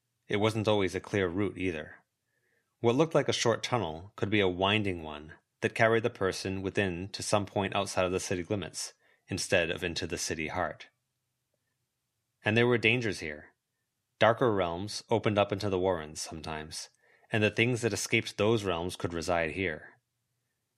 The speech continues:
Meaner goblins could rule over areas, scaring away or enslaving the lesser ones who just wanted to make fart noises all day.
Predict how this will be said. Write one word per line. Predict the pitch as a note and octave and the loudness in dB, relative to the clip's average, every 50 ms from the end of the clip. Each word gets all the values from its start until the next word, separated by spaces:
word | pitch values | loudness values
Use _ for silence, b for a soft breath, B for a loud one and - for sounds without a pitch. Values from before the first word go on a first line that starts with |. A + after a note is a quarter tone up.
| _ | _
Meaner | - F#2 G2 A2 B2 B2 A2+ G2 | -4 0 2 4 4 4 2 2
goblins | E2+ F#2 E2+ E2 E2 E2 E2+ E2+ F2 - | 2 2 0 0 0 -2 -4 -6 -6 -8
could | - - G2 F2 | -6 -4 -4 -4
rule | F2 E2+ F#2+ A2 A2+ G#2+ G#2 G2+ | -4 -2 0 2 2 4 4 2
over | F#2+ F2+ F2 F#2+ | 0 0 0 0
areas, | F#2+ F2+ F2+ F2 E2 D2+ D2+ D#2+ - - - - - _ _ _ | 0 0 0 0 -2 -4 -6 -8 -10 -10 -12 -12 -14 _ _ _
scaring | - - - - - A#2 A2 A2 G#2+ G2+ F#2+ | -6 -4 -4 0 2 4 4 4 4 2 2
away | F2+ F#2 F#2+ F#2 F2 D#2+ D#2+ - | 2 4 4 4 2 2 0 -2
or | F2+ F2 F2 | -4 -4 -2
enslaving | E2+ - - - - G2 F#2 G2 G2 F2 E2 D#2 D2+ D#2 D2+ | -2 -2 -2 -2 0 0 2 2 2 2 0 -4 -6 -8 -6
the | - F2 | -4 0
lesser | F2 G#2+ B2+ B2 - F#2 D#2 | 2 4 4 2 0 -4 -8
ones | D2 D2 D2 D#2+ - - - - - | -8 -10 -12 -12 -14 -14 -14 -6 -2
who | D3 D3+ D#3 | 0 0 0
just | C#3 C3+ C3+ A#2+ - - | 2 0 0 0 0 0
wanted | G#2+ G2+ F#2 F#2 E2+ | 0 0 0 0 -2
to | - F#2 | -2 -2
make | F2+ F2+ - | -2 -2 0
fart | - - F#2+ F2 F2 | 2 2 4 4 2
noises | E2 D#2+ D#2 D2+ D#2+ D2+ D#2 | -2 -4 -4 -6 -6 -6 -6
all | D2+ D2+ | -6 -6
day. | D#2 D2+ D2+ D#2 E2+ - | -6 -6 -8 -8 -12 -16